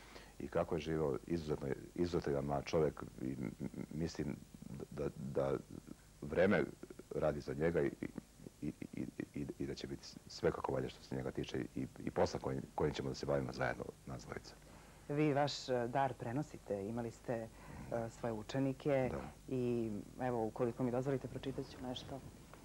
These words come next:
Speaker 2: tim povodom, o, upravo o prenošenju znanja, e, kada je ikonopis u pitanju. E,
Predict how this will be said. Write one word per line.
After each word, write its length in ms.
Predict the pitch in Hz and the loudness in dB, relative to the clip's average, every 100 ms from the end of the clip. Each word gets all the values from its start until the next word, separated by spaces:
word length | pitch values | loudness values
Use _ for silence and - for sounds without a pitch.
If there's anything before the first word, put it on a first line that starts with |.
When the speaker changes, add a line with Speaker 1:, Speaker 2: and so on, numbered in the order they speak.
| - - | -16 -2
Speaker 2:
tim 160 | 143 127 | 2 2
povodom, 600 | 127 123 139 147 131 101 | 4 4 6 6 4 2
o, 400 | 120 123 113 - - | 4 6 4 0 -2
upravo 460 | 139 156 135 120 | 0 6 6 8
o 40 | 113 | 6
prenošenju 540 | 139 135 165 151 117 | 6 6 6 4 4
znanja, 460 | 120 123 123 120 101 - - - - - | 4 4 4 4 0 -8 -16 -18 -8 0
e, 220 | 117 117 | 2 2
kada 260 | - 117 120 | 0 0 2
je 180 | 117 113 | 2 0
ikonopis 560 | - 135 123 120 127 | 0 2 2 2 -4
u 40 | - | -4
pitanju. 480 | - 113 156 165 | -4 -2 2 4
E, 40 | 147 | 4